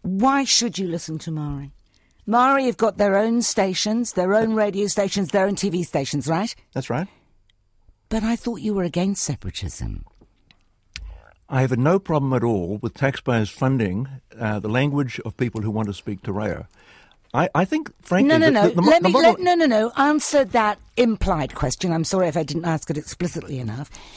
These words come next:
Speaker 1: You shouldn't have to listen to te reo. Maori can go to Maori radio stations or Maori television stations. Why isn't that separatism?
Speaker 2: The separatism which I object to is not a cultural
Speaker 1: Oh, different
Speaker 2: separa-
Speaker 1: sort of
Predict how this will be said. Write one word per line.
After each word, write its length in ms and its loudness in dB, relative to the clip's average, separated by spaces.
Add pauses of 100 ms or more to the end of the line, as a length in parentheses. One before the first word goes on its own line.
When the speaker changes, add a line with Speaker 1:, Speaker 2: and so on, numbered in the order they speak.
(240)
Speaker 1:
You 640 2
shouldn't 360 -2
have 220 -4
to 80 -2
listen 260 -2
to 140 -4
te 160 -4
reo. 420 -4 (460)
Maori 840 2
can 300 0
go 200 4
to 300 0
Maori 720 0
radio 320 -2
stations 420 -4
or 180 -4
Maori 480 0
television 480 -4
stations. 520 -6 (540)
Why 500 2 (100)
isn't 480 -2
that 280 -2
separatism? 1080 -4 (840)
Speaker 2:
The 80 -2
separatism 560 -2
which 160 -6
I 160 0
object 440 -2
to 280 -4
is 160 -8
not 100 0
a 60 -4
cultural 420 0
Speaker 1:
Oh, 40 0
different 340 2
Speaker 2:
separa- 20 0
Speaker 1:
sort 140 2
of 60 2